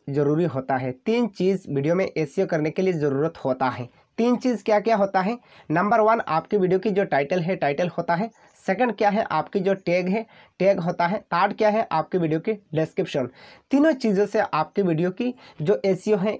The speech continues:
एसईओ फुलफिल होता है। दोस्तों, देखिए, ये तीनों चीज़ों में से अगर आप एक चीज़ भी सही तरीके से नहीं करते हो,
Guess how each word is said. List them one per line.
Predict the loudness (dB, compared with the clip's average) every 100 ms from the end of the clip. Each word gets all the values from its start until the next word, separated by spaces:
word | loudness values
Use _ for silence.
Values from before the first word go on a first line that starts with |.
| -6
एसईओ | -4 -2 -2
फुलफिल | -2 -2 0 0
होता | -2 -2 -4
है। | -6 -10 _ _ -20 _
दोस्तों, | -2 0 0
देखिए, | 0 -2
ये | 0 0
तीनों | 2 2 2
चीज़ों | 0 0 0
में | 0
से | 0
अगर | 0 0 0 0
आप | 0 0 0 0
एक | 0 0
चीज़ | -2 0
भी | 0
सही | -2 -2 -2
तरीके | -2 -2 -2
से | -2
नहीं | -2 -2
करते | -2 -2 0
हो, | -2 -2